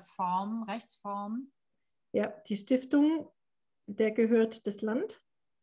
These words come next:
Speaker 1: Mhm.
Speaker 2: Und die Genoss-, Genossenschaft pachtet alles, was drauf ist. Und ich
Speaker 1: Mhm.
Speaker 2: glaube, ehrlich gesagt, ich, ich bin da gar kein, ähm, ich bin da nicht so richtig involviert, aber das hat irgendwas auch,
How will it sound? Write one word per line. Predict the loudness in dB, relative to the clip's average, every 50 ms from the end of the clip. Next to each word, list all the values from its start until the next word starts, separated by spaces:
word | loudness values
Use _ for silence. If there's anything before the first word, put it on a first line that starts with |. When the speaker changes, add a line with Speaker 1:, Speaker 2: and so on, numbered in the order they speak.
| -2 0
Speaker 1:
Mhm. | 2 2 2 2 0
Speaker 2:
Und | 0
die | 0 2
Genoss-, | 2 4 4 4 2 0 -2 -6 -10 -2
Genossenschaft | 2 2 4 4 2 2 2 2 2 0 -2 -4 -6
pachtet | -2 -2 -2 -2 -2 -2 -4 -4 -4 -4 -8 -20 _ _ _ _ _ -2
alles, | 0 0 0 0 0 -2
was | -6 -6 -6
drauf | -4 0 0 0 0 -2
ist. | -6 -10 -10 -10 -14 -18 -18 _ _ _ _ _ _ _ _ _ _ _ _ _ _ _ _ _ _ _ _ _ -4
Und | 0 2 2
ich | 2 4
Speaker 1:
Mhm. | 4
Speaker 2:
glaube, | 4 6 6 6 6 4 4 4 2 0 -6 _ _ _ _ _ _ 0
ehrlich | 2 2 2 2
gesagt, | -2 0 0 0 0 0 -6
ich, | -8 -10 -10 -14 -8
ich | -8 -8 -6 2
bin | 4 4 6
da | 6 4
gar | 4 4 0 0
kein, | 2 2 4 4 4 2
ähm, | 2 0 0 2 2 2 2 0 -2
ich | -4 -2 2
bin | 4 4
da | 6
nicht | 6 4 2 2
so | 2 2
richtig | 2 2 0 -2 -2 0
involviert, | 4 4 6 6 8 8 8 10
aber | 10 8 6
das | 4 4 4
hat | 2 0 0 0 -6
irgendwas | 0 2 4 4 4 4 2 2 0
auch, | 0 2 2 0 0